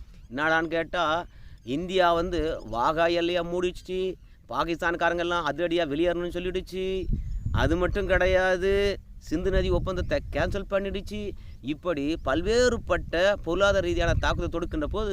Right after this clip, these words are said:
இந்தியாவுக்கு நாம் ஏதாவது ஒரு ஆப்பு வைக்கணுமா இல்லையா? அதனால வான்பரப்பை பயன்படுத்தக்கூடாது என்று சொன்னா, அதுலயே வந்து பாகிஸ்தானுக்கு ஏகப்பட்ட லாஸு. இப்ப இந்திய வான்பரப்பையும் பாகிஸ்தான் பயன்படுத்தக்கூடாது என்று சொன்ன பிறகு பாகிஸ்தானுக்கு எரிபொருள் செலவு, இரண்டாவது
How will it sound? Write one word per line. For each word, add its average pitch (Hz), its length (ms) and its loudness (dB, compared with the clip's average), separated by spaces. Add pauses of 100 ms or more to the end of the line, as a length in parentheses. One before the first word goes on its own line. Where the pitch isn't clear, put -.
(100)
இந்தியாவுக்கு 180 400 0
நாம் 151 240 0
ஏதாவது 180 220 -2
ஒரு 151 120 -2
ஆப்பு 175 240 0
வைக்கணுமா 190 340 -4
இல்லையா? 196 240 -6
அதனால 139 380 -4
வான்பரப்பை 160 640 -2
பயன்படுத்தக்கூடாது 156 720 -4
என்று 135 160 -6
சொன்னா, 120 320 -6 (640)
அதுலயே 214 500 0
வந்து 180 300 0
பாகிஸ்தானுக்கு 165 640 -2
ஏகப்பட்ட 135 500 -4
லாஸு. 135 420 -4 (380)
இப்ப 143 320 -4 (100)
இந்திய 208 380 -2
வான்பரப்பையும் 165 880 0
பாகிஸ்தான் 165 640 -4
பயன்படுத்தக்கூடாது 160 720 -2
என்று 147 160 -4
சொன்ன 165 260 -4
பிறகு 156 340 -4 (340)
பாகிஸ்தானுக்கு 151 880 -2 (540)
எரிபொருள் 190 520 2
செலவு, 180 400 0 (500)
இரண்டாவது 175 720 4